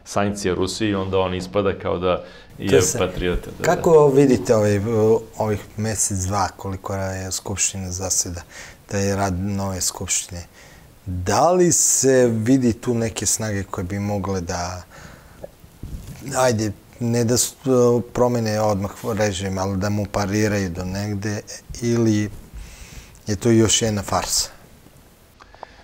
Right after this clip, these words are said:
Speaker 1: Pa, znate šta, e, e, prvo, iskreno,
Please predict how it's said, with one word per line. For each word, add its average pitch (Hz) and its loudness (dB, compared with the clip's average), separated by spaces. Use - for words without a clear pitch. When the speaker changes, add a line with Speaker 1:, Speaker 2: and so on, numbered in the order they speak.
Speaker 1:
Pa, 110 -2
znate 175 2
šta, 185 2
e, 117 6
e, 104 2
prvo, 151 4
iskreno, 120 0